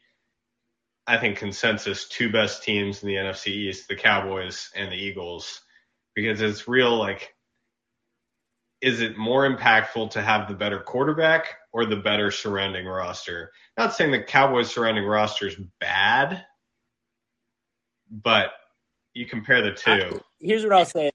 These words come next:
Speaker 2: far as, uh, the, the difference between Eagles and the Cowboys right now. The biggest one to me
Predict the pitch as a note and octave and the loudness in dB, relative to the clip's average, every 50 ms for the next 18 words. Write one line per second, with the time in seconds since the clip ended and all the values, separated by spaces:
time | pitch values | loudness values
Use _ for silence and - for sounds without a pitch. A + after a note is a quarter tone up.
0 | _ _ D3+ C#3+ C#3 C3+ - - - - - G2 G2+ F#2+ - _ B2 A2+ A2 G#2+ | _ _ 0 0 0 0 -2 -6 -12 -14 -16 -18 -20 -20 -10 _ -2 -2 -2 -2
1 | G#2 G2+ F#2+ A2+ A2+ A2 A2 A2 G#2 G2 - A2+ A2+ A2+ A2 G2+ B2+ B2+ C3 C#3 | -4 -6 -8 -8 -6 -6 -6 -6 -8 -10 -12 -12 -12 -10 -8 -6 -4 -4 -2 -2
2 | C3+ B2 - - C3+ C3 B2+ B2 B2+ B2+ B2+ B2+ A2+ G#2+ A2 G2+ G#2+ G#2 G2+ G2+ | -4 -6 -8 -10 -10 -10 -6 -4 -4 -2 -2 -2 -2 -4 -8 -6 -4 -4 -4 -4
3 | G2 F#2 F#2+ G2 F#2 F2+ E2+ E2+ E2+ F#2 G#2 A#2+ A#2+ A#2 G#2+ - - G#2+ G#2 G2+ | -6 -6 -6 -8 -8 -8 -10 -12 -14 -8 -6 -4 -4 -4 -4 -6 -8 -8 -8 -8
4 | - G#2+ F#2+ F2 D#2+ C#2+ - | -10 -12 -12 -14 -16 -18 -20